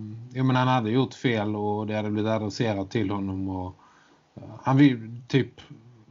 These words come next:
fritt översätter i hjärnan att vi vill, liksom, ha hela paketet, och, eh, därför är det viktigt med alltihopa. Men, eh, jag tror att det var, det var nog deras personligheter som lös igenom, eh, på,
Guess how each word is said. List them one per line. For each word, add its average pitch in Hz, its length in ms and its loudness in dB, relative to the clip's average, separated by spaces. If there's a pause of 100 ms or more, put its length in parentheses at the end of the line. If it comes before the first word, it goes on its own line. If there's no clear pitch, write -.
(140)
fritt 139 280 2
översätter 120 540 0
i 113 40 -2
hjärnan 117 420 0
att 101 200 -8
vi 110 120 0
vill, 107 300 0
liksom, 107 460 -4
ha 107 260 0
hela 113 280 0
paketet, 101 760 -6
och, 95 420 -6
eh, 95 360 -8 (680)
därför 110 280 -2
är - 20 -2
det 104 60 -2
viktigt 110 440 -2
med 104 320 -4
alltihopa. 104 600 -2 (140)
Men, 104 280 -4
eh, 101 200 -6 (220)
jag 127 160 -4
tror 139 160 4
att 127 80 -2
det 135 80 2
var, 120 420 0 (880)
det 123 140 -4
var 135 80 2
nog 131 140 2
deras 127 480 2
personligheter 110 880 -2
som 113 200 -8
lös 117 280 -4
igenom, 104 640 -4 (180)
eh, 113 360 -18 (260)
på, 113 180 -6